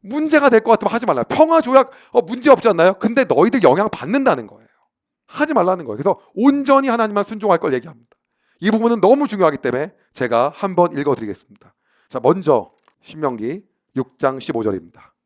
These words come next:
"여러분 가운데 계신 여러분의 여호와 하나님은 질투하시는 하나님이시오." 하나님의 성품 얘기합니다. "여러분이 다른 신을 섬기면 여호와께서는 노하시고 여러분을 이 땅에서 없애버릴 것이오." 타협이 안 되는 부분이에요.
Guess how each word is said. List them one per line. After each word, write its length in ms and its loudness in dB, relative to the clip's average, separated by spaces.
"여러분 300 2
가운데 360 0
계신 500 -10
여러분의 400 0
여호와 300 2
하나님은 360 -8
질투하시는 840 -6
하나님이시오." 580 -12
하나님의 340 -6
성품 300 -12
얘기합니다. 540 -12
"여러분이 320 2
다른 200 -4
신을 160 -6
섬기면 580 0
여호와께서는 560 0
노하시고 680 0
여러분을 360 0
이 40 -12
땅에서 520 -2
없애버릴 580 -4
것이오." 340 -20
타협이 280 -2
안 100 -8
되는 140 -12
부분이에요. 400 -20